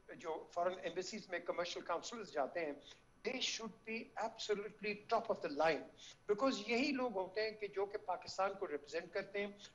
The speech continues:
businesses को बताते हैं कि पाकिस्तान के अंदर क्या future है,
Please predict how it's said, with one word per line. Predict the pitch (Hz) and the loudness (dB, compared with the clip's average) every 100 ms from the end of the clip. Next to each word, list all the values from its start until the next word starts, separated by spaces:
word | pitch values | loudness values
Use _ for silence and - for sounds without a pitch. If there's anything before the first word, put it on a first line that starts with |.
| - - | -6 2
businesses | 170 185 214 220 | 2 4 2 0
को | - 180 | -4 -6
बताते | 170 170 165 196 | 0 2 2 2
हैं | 196 208 | -2 -4
कि | 208 - - | -8 -18 -8
पाकिस्तान | 170 180 175 170 185 | 0 2 2 0 2
के | 196 202 | 2 -2
अंदर | 190 185 | -6 -6
क्या | 185 180 | 0 0
future | 156 - 156 208 180 | 0 -4 -4 -2 2
है, | 190 190 | 2 0